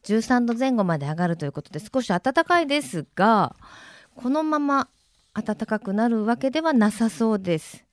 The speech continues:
はい。明日、明後日までは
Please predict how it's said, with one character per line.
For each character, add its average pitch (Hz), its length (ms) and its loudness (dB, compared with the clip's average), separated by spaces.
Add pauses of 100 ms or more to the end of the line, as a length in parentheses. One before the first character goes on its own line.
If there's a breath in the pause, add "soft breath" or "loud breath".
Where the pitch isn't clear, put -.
(280)
は 180 280 -2
い。 - 100 -8 (1400 loud breath)
明 - 100 4
日、 - 240 -6 (200)
明 381 500 0
後 254 60 -2 (360)
日 415 120 -2
ま 349 160 0
で 285 140 2
は 247 440 2